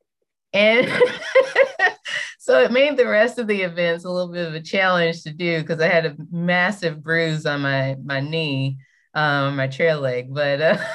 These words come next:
<laughs> but, um, yeah, you know, um, I, I, I loved my time, though, as a, as a track and field student athlete.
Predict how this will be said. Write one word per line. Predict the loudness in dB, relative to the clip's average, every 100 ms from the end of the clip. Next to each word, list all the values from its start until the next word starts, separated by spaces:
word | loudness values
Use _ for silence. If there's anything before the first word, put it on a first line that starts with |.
| -8 -10 -8
<laughs> | -6 -6 -6 -8 -10 -18 -18 _ -4
but, | -2 0
um, | 0 -2 -4 -2
yeah, | -2 -2 -4 -8
you | -4
know, | 0 0 0
um, | -2 -4 -6 -6 -6 -6 -6 -8 -14 _ _ _ -4
I, | 2 2
I, | 0 -2 -2 -4 -10 -6
I | -2 -2
loved | 2 2 2 -2
my | -2 -2
time, | -2 -2 -2 -4
though, | -4 -4 -4
as | -4 -4 -6 -4
a, | -6 -6 -8 -8
as | -8
a | -4
track | -2 -2 -2
and | -2
field | -2 -4
student | -8 -8 -2
athlete. | 0 0 -2 -4 -6 -12